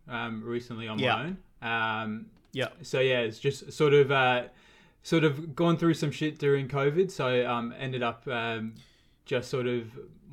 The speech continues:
Speaker 1: on my own, which is fine, and I'm coping, coping
Speaker 2: So
Speaker 1: fine.
Speaker 2: mid-covid, the on, on your own happened?
Speaker 1: That's right.
Speaker 2: Oh,
Speaker 1: That's right.
Speaker 2: brutal.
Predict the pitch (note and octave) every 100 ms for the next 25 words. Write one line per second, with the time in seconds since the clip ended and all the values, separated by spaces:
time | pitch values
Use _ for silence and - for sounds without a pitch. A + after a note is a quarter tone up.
0 | B2 C3 B2+ C3 F#3+ A3 D#3+ D#3+ D#3+ C3
1 | - B2 D3+ G3+ C#3 B2+ A#2 C3 A#2+ A2
2 | G#2+ - - B2+ - E3+ D#3 F#3+ D#3+ F3+
3 | F3+ F3 D3+ C3+ C#3 C#3 C#3 C#3 D3 C#3
4 | C3 C3+ C#3+ C#3+ C3+ G#2+ G#2+ - - -
5 | - - - - B2 A#2 A#2+ A2+ G#2+ -
6 | _ _ - - - - F3+ G#3 F#3+ A#2+
7 | A#2 - C4 C#4 D4+ D#4 E4 D#4+ D#4 C4+
8 | F#3 B2